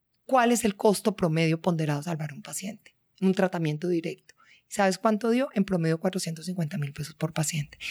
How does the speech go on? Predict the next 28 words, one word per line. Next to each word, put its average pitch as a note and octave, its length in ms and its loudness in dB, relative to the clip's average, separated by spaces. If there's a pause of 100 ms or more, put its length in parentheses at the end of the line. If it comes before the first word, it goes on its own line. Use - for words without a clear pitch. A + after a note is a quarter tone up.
(160)
Y G#3 120 4
yo G3+ 100 8
dije, G3+ 160 6
"Perfecto, - 580 -2
esa F#3 220 -4
plata F3 220 -4
me F3 80 0
la E3+ 100 0
consigo". - 500 -8 (640)
No A3+ 280 2
diaria, A3 500 2 (400)
por C4 300 2
paciente, C4+ 480 0
por F#3 180 0
tratamiento, F3 720 0 (100)
promedio E3 400 0
ponderado. E3+ 460 0 (500)
Y F#3+ 120 -2
ahí E3+ 340 0
empezamos E3 640 -4 (440)
a G3 60 0
hacer, F#3 420 0 (200)
además F#3+ 240 2
yo G3+ 160 0
no, A3+ 320 0
yo A3 240 2
no A#3+ 260 2
hago, B3 480 0